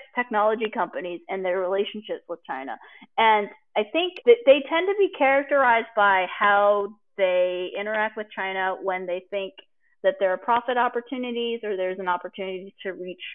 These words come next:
markets. But the mismatch here is that right now,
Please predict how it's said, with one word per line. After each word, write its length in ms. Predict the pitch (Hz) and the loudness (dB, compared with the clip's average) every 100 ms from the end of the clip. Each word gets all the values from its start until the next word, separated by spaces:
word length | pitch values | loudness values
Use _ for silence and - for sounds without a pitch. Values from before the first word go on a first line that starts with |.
| - | -8
markets. 380 | 185 202 269 269 _ _ - - _ | -4 0 0 -2 _ _ -20 -20 _
But 280 | 220 220 202 - - - | 6 6 4 0 -18 -16
the 200 | 208 214 | -4 -2
mismatch 540 | 208 302 311 302 269 262 | 4 4 4 2 2 2
here 240 | 254 226 220 | -2 0 2
is 160 | 208 214 | 0 2
that 200 | 196 190 | 2 4
right 200 | 202 196 | 2 2
now, 280 | 202 196 | 2 2